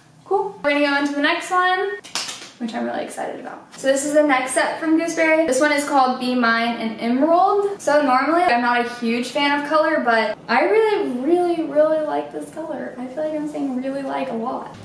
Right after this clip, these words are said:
Really nice fabric. What I like about the bottoms is this cutout piece. I don't know why I like it, I just do. I like the phrase on the bottom to match the top. These are the bottoms. I really like the mesh see-through part on the bottom. I know, Gooseberry's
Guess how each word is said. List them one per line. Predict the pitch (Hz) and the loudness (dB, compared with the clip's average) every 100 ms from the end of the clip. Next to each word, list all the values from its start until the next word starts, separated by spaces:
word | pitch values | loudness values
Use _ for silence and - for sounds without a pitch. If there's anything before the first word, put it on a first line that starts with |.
| - - - - | -20 -18 -10 0
Really | 311 392 | 2 4
nice | 403 381 381 | 2 2 2
fabric. | 302 294 294 269 269 262 | 2 2 2 2 0 -2
What | |
I | 392 | 0
like | |
about | 403 427 | 0 0
the | |
bottoms | 302 285 311 349 - | 2 2 2 -2 -4
is | 262 254 | -6 -4
this | 262 - | -6 -2
cutout | 247 277 285 - | 0 2 0 -2
piece. | 302 302 302 - - - - | -4 -2 -4 -8 -16 -18 -8
I | 240 | -4
don't | 240 | 0
know | 226 | 2
why | 226 240 269 | 4 4 2
I | |
like | 285 285 | 2 2
it, | 302 285 - | 2 0 -2
I | 220 | -4
just | 226 208 | -4 -2
do. | 226 233 233 294 - | -2 2 2 0 2
I | 294 | 2
like | 311 320 - - - - | 4 0 -4 -10 -18 -6
the | - 330 | -2 0
phrase | 320 285 302 302 311 | 2 4 4 2 0
on | 269 | 0
the | |
bottom | 269 277 277 269 277 | 2 2 2 0 0
to | 277 | 0
match | 247 226 - | 0 0 -4
the | |
top. | 262 330 349 349 330 - | -2 0 2 2 0 0
These | 339 339 | 2 4
are | |
the | 381 | 4
bottoms. | 339 330 339 | 4 2 0
I | 320 311 | 0 2
really | 330 339 | 2 4
like | 339 330 | 4 2
the | 311 | -2
mesh | 285 294 320 | 0 0 0
see-through | - 320 311 320 311 311 | -4 -2 -2 0 -2 2
part | 311 294 277 | 2 2 0
on | 277 | 0
the | |
bottom. | 277 277 262 254 254 269 - - - - - - - - - - | 2 2 4 2 2 0 -2 -10 -18 -18 -18 -18 -20 -20 -20 -10
I | 403 | -4
know, | 466 403 - - | 0 0 -2 -2
Gooseberry's | 294 453 466 440 285 254 | 2 2 4 2 2 -4